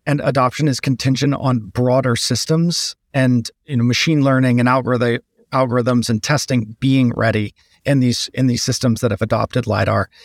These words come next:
And that's taken the better part of five, five years for many of these companies that Sam mentioned to get to a point where we can start deploying it. G M with the Ultra Cruise system, good example. They announced that system years ago,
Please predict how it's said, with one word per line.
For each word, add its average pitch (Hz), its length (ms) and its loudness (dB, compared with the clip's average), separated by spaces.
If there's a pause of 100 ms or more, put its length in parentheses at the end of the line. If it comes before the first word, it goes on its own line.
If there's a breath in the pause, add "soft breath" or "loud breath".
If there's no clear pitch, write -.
(380 loud breath)
And 135 220 2
that's 165 220 0
taken 147 380 0
the 110 100 -2
better 127 220 0
part 120 340 0
of 107 80 -2
five, 120 640 -2
five 131 340 0
years 120 420 0 (240)
for 139 160 0
many 127 280 2
of 113 80 -2
these 117 180 -2
companies 120 480 0
that 113 160 -2
Sam 120 400 0
mentioned 117 500 0 (260 soft breath)
to 139 100 -4
get 156 180 0
to 139 120 -2
a 123 40 -2
point 131 380 -2
where 123 100 2
we 110 80 -2
can 113 120 -6
start - 260 -2
deploying 113 400 0
it. 107 180 -4
G 135 260 2
M 123 180 2
with 110 140 0
the 117 100 2
Ultra 113 280 -2
Cruise 113 240 -2
system, 113 500 -2 (460 loud breath)
good 160 160 0
example. 120 500 0
They 135 180 0
announced 127 320 0
that 120 180 -2
system 117 380 -2
years 120 320 0
ago, 104 340 0